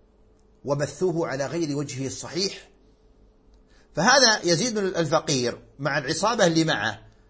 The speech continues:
أرادوا الخروج على الناس، الخروج على ولي الأمر. قال: "فإذا جابر بن عبد الله يحدث القوم جالس إلى سارية عن رسول الله صلى الله عليه وسلم." قال: "فإذا هو قد ذكر الجهنميين."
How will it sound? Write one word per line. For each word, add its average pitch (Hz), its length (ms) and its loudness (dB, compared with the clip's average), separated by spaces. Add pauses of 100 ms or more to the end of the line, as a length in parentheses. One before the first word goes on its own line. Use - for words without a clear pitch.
(160)
أرادوا 196 300 -2
الخروج 190 480 -2 (360)
على 127 140 -2
الناس، 131 600 0 (160)
الخروج 151 220 -2
على 131 140 2
ولي 143 260 0
الأمر. 147 360 2 (2250)
قال: 262 260 4
"فإذا 226 320 2
جابر 185 380 4
بن 175 120 -2
عبد 156 240 0
الله 180 180 -2
يحدث 160 460 -2
القوم 156 340 0
جالس 156 320 0
إلى 127 300 -4
سارية 208 540 -2 (220)
عن 220 120 0
رسول 170 300 -2
الله 131 260 -2
صلى 110 240 -8
الله 104 180 -8
عليه 71 140 -12
وسلم." - 180 -16 (720)
قال: 151 260 -6
"فإذا 123 300 -10
هو 123 180 -6
قد 101 260 -14
ذكر 135 220 -12
الجهنميين." 110 840 -14